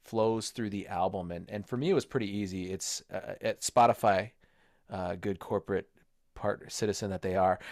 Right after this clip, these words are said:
told me that this was the, one of the top three songs that I listened to in all of twenty twenty. It's Time to Move On. And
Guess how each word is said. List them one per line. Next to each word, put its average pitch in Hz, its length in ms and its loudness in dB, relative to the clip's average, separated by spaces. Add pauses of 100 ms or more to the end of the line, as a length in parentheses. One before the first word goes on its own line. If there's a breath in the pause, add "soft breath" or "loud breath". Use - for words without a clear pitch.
(120 loud breath)
told 208 220 8
me 180 100 6
that 131 160 6
this 156 180 2
was 143 180 2
the, 107 600 6
one 127 140 2
of 120 60 -4
the 113 100 -2
top - 340 0
three 123 260 -4
songs 104 440 0
that 98 120 0
I 90 80 2
listened 92 340 -4
to 92 140 -4
in 87 80 -4
all 87 160 2
of 87 80 -4
twenty 87 220 -6
twenty. 87 400 -4 (340 loud breath)
It's - 300 -2
Time 110 320 -2
to 104 60 -6
Move 92 240 -4
On. 78 320 -2 (540 soft breath)
And 101 460 -2